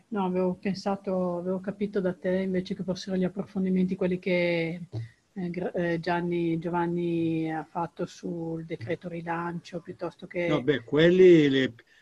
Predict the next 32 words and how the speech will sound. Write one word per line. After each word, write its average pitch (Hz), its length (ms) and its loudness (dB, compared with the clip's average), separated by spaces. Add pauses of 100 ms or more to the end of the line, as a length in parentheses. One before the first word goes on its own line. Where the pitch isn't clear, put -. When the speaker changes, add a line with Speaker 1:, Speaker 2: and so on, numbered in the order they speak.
Speaker 2:
secondo 131 360 0
me 147 140 4
vanno, 139 480 2
vanno 123 420 -2
comunque 139 600 2
distribuiti 131 760 2
in 160 60 8
modo 131 240 4
tale 139 300 2
che, 117 340 0 (1000)
eh, 120 600 -8 (380)
tutti 165 320 4
riescono 147 500 6
ad, 131 140 0
ad 147 280 -4
avere 139 380 4
la 127 120 2
dimensione 131 920 0 (380)
del 131 180 0
problema 143 640 4
e, 117 300 0
e, 117 380 -8
e, 110 460 -12 (360)
e 120 100 -10
le, 120 240 -2
le 127 200 -8
possibilità, 117 800 -8
insomma. 190 360 -8
Speaker 1:
Certo. 190 260 -16 (680)
Speaker 2:
Ci 160 80 -10
Speaker 1:
Sì. 113 80 -10
Speaker 2:
sono 127 460 -4